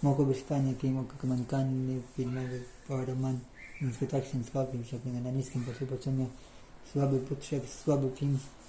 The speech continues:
i jakość filmu, jak Polska w okresie trzymam czy ucieczkowym roku, to,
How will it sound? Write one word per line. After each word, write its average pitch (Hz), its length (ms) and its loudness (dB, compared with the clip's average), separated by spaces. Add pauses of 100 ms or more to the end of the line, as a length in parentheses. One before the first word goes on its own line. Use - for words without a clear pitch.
(640)
i 131 320 2
jakość 135 320 2
filmu, 135 280 4 (400)
jak 131 120 2
Polska 127 400 -2 (260)
w 127 40 -2
okresie 127 300 2 (280)
trzymam 143 340 4
czy 139 160 -2
ucieczkowym 131 480 -2
roku, 139 240 0 (100)
to, 131 220 0